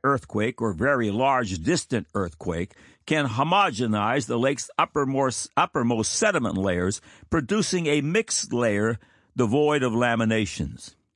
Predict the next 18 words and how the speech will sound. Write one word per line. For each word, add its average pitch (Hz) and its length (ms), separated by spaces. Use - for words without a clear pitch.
A 107 120
sketch 147 440
of 107 140
a 107 80
sediment 120 580
core 120 300
from 110 240
the 101 80
west 117 300
side 127 340
of 104 80
the 104 100
Dead 98 320
Sea 165 340
appears 104 440
in 87 100
Figure 92 420
one. 123 340